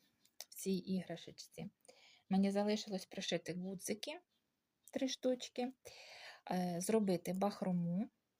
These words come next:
на шарфіку і пришити сюди дзвіночок. І потім вже можна його збирати. Збірка не важка, я вже подивилася майстер-клас. Єдине, що Уляна не показала, як робити бахрому.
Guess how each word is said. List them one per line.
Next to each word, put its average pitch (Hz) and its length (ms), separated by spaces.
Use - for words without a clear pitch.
на 254 180
шарфіку 277 800
і 214 140
пришити 262 800
сюди 190 380
дзвіночок. 185 640
І 196 100
потім 294 460
вже 180 200
можна 226 460
його 175 400
збирати. 175 680
Збірка 262 560
не 226 140
важка, 180 440
я 214 120
вже 247 160
подивилася 185 680
майстер-клас. 180 920
Єдине, 220 560
що 311 520
Уляна 208 400
не 190 140
показала, 196 920
як 208 400
робити 233 720
бахрому. 196 760